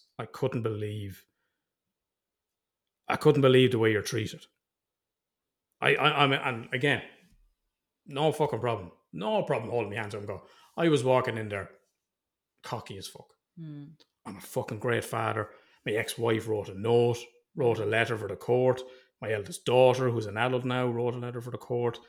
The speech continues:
Speaker 1: I had all the research around attachment. I had all the research around, uh, the relationship between, uh, father and son, and, you know, what the, the impact of it when, when that's,
Speaker 2: Mm.
Speaker 1: when something gets in the way of that.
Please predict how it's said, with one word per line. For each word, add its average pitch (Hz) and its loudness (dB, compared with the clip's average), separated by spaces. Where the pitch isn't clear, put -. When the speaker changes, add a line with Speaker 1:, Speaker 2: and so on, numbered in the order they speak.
Speaker 1:
I 123 -10
had 110 -8
all 107 -2
the 104 -8
research 113 -6
around 104 -8
attachment. 135 -4
I 104 -10
had 104 -10
all 107 -6
the 98 -8
research 104 -10
around, 104 -4
uh, 101 -6
the 107 -8
relationship 110 0
between, 110 -6
uh, - -18
father 113 0
and 98 -8
son, 135 4
and, 104 -4
you 139 -6
know, 107 -2
what 101 -4
the, 123 -6
the 117 0
impact 117 0
of 120 2
it 113 -2
when, 107 -4
when 107 -8
that's, - -8
Speaker 2:
Mm. 233 -14
Speaker 1:
when 107 -6
something 107 -6
gets 104 -4
in 101 -12
the 101 -4
way 131 4
of 117 0
that. 113 -2